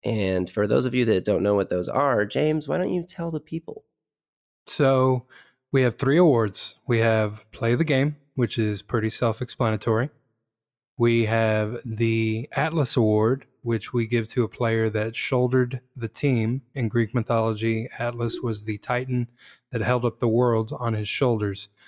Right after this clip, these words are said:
Speaker 2: So we're giving that to a certain player who put the team on his shoulders and made a play for the team when we needed it. And then we have the Zeus Award.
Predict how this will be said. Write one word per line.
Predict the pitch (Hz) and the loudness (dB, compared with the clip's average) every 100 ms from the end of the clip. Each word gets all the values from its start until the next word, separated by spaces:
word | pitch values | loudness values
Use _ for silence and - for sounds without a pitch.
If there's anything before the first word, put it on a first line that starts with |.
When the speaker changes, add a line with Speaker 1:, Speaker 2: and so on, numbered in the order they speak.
| _ _ | _ _
Speaker 2:
So | - - 113 | -14 -2 0
we're | 107 117 | 2 2
giving | 120 117 | 2 2
that | 113 113 | 2 0
to | - 117 | -2 0
a | 107 104 | 0 0
certain | - 120 117 104 | -4 -6 -6 -8
player | - 131 123 117 113 120 - | -4 0 2 2 2 -2 -8
who | - 117 113 113 110 - _ - | -2 0 0 -2 -6 -14 _ -6
put | 131 | -4
the | - | -2
team | 151 139 | 0 2
on | 127 | 4
his | 123 | 2
shoulders | - 131 120 123 113 - _ _ _ _ | 2 0 4 2 0 -8 _ _ _ _
and | 120 113 | -4 0
made | 113 | 2
a | |
play | 110 131 120 | 2 2 2
for | 110 123 | 2 -2
the | 110 | -2
team | 127 117 | 0 0
when | 110 107 | 0 0
we | 107 | 0
needed | 113 113 113 | 2 2 2
it. | 117 - _ _ _ _ _ _ _ _ _ _ _ _ - | 0 -2 _ _ _ _ _ _ _ _ _ _ _ _ 0
And | 131 | 2
then | 170 | 4
we | 160 | 4
have | 156 | 4
the | 143 | 2
Zeus | 139 180 175 | 2 4 4
Award. | 127 101 92 | 4 2 -4